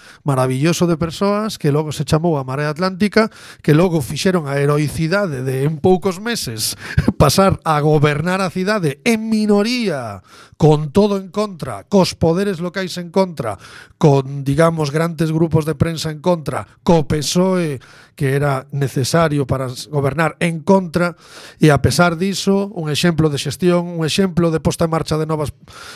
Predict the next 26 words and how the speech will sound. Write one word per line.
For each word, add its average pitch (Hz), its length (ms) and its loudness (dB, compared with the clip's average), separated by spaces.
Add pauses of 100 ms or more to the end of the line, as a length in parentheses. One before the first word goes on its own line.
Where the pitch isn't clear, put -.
(120)
políticas 156 480 4
públicas, 180 640 0 (240)
un 196 160 6
exemplo 202 400 2
de 180 80 -2
cambio 208 320 0
de 190 80 -2
cultura 185 480 -2
de 170 80 -2
participación 151 680 -2
política, 165 600 -2
orzamentos 175 480 2
participativos, 139 800 -2
están 156 240 -2
saindo 151 320 0
estes 131 240 -8
días, 151 400 -4 (320)
obviamente 147 480 2
idea 165 160 2
da 143 160 -2
Marea 143 240 -4
Atlántica, 185 480 -2
como 160 240 -4
dixo 175 240 0
antes 143 160 -2
Bea 175 320 0